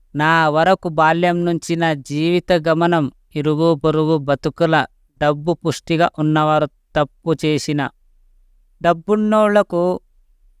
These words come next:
బోల్డ్ సమస్యలు, వాళ్ళ బాధల్ని అర్థం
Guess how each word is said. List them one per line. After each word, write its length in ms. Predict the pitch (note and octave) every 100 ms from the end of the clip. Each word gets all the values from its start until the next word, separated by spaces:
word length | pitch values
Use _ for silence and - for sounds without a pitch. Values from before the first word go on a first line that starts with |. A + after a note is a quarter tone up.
| _ -
బోల్డ్ 560 | D3+ F3 F#3+ G3 F#3 E3+
సమస్యలు, 640 | E3+ E3 F#3 - G#3+ G#3
వాళ్ళ 460 | F#3+ D#3+ E3 F3 E3+
బాధల్ని 800 | D3 D#3 D#3 E3 G3 G3 G3 -
అర్థం 440 | D#3+ D#3 D3 F#3